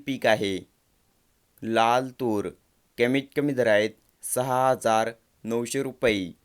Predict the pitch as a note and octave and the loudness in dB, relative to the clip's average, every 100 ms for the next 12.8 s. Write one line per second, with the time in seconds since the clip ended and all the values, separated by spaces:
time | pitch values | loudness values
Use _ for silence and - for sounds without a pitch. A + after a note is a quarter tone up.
0 | _ _ - G2 A2+ A2+ C3+ C3 A2 B2+ | _ _ -10 -2 -2 -2 -6 -6 0 0
1 | - A#2+ A2+ G#2+ A2 - _ _ _ - | 0 -2 2 2 0 -6 _ _ _ -10
2 | - B2+ B2+ C3+ A2+ G#2+ A2 A2 - _ | -2 2 2 0 0 2 2 -2 -8 _
3 | _ - A2 A#2+ A#2+ C3 C3+ - B2 G#2+ | _ -10 -4 -4 -2 -4 -4 -2 0 2
4 | F#2 - _ _ _ - B2 B2+ A#2 G#2 | -2 -8 _ _ _ -2 0 2 0 -2
5 | F#2 - _ _ _ - - B2+ C3 C3+ | -4 -10 _ _ _ -14 -2 0 2 2
6 | C3+ C3+ - A#2+ G#2 A#2 B2 A#2+ A2 F#2 | 2 0 0 0 0 0 0 0 0 0
7 | F2 _ _ _ - - B2+ B2+ C3+ A#2+ | -2 _ _ _ -6 0 2 2 -2 -2
8 | B2+ B2 C3 A2 F#2 - _ _ _ - | -4 -2 0 0 -2 -10 _ _ _ -6
9 | B2+ C#3+ C#3+ C#3+ C3+ B2+ A2+ G#2 F2+ - | -4 -2 -4 -4 -2 2 2 0 -4 -10
10 | _ _ _ _ _ _ _ _ _ _ | _ _ _ _ _ _ _ _ _ _
11 | _ B2 B2 B2 A#2+ B2+ B2 B2+ G#2+ F#2+ | _ -4 -2 -2 -4 -6 -6 -4 -2 -4
12 | - _ _ _ _ - B2 C3+ | -10 _ _ _ _ -2 0 0